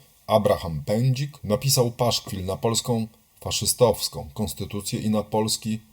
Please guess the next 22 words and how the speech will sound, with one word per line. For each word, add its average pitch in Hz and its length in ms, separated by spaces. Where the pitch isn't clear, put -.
faszystowski - 920
rząd. - 360
Otóż 101 280
ta 95 380
Faszystowska 107 1040
konstytucja 90 720
Rzeczpospolitej, 85 1000
której 90 280
pan 85 220
Pędzik 92 420
tak 85 180
urąga, 107 580
skrępowała 107 960
dyktatorską 95 1120
władzę 98 560
w - 160
Polsce 92 520
bardziej 95 540
niż 95 380
wiele 92 300
demokratycznych 101 880
konstytucji. - 760